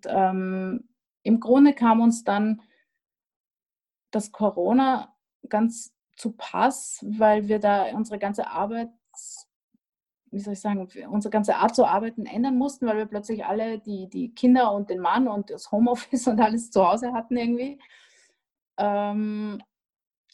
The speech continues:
und da haben wir dann einfach noch ein paar Bücher geschrieben währenddessen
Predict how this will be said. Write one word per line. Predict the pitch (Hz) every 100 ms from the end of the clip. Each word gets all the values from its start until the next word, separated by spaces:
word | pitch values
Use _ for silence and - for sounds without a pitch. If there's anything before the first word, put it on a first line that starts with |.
| _ _ _ -
und | 202 196
da | 196
haben | 233 240
wir | 233
dann | 220 214
einfach | - 202 202
noch | 202 196
ein | 214
paar | 202 - _ _
Bücher | - 196 208 - 254
geschrieben | 254 247 240 254 277 349
währenddessen | 254 254 254 254 254 - 320